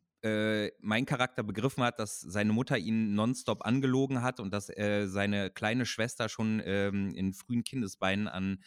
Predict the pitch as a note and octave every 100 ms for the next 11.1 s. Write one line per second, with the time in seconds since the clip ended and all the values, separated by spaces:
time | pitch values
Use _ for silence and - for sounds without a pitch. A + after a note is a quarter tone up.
0 | - - - F#2+ G2+ G2 F#2 _ - G2
1 | F2 _ _ - G2+ A#2 G#2 A2+ A#2+ A#2+
2 | - - F#2 G2+ A2 - A2 A2+ G#2+ A#2
3 | - A2 - G#2+ - B2 D3+ - G2 G#2
4 | A2+ D#3+ - - - G2 G2+ G#2 F#2+ G#2
5 | B2 C#3 - C3 D3+ B2 A#2+ A#2+ A2 -
6 | A#2 A#2 A2+ - G#2+ A2 A2 G2+ G2+ G#2
7 | G2 A2+ B2 A#2 A#2 B2 - G#2+ G2 G2
8 | G#2+ - G2 G#2 G#2 G2+ G2 G2 G2 A2+
9 | A2 A2 A2 G#2+ G2 G2+ - G2+ G2+ -
10 | F#2+ F2+ - A#2 - F2+ F2 F2 E2+ F2+
11 | G#2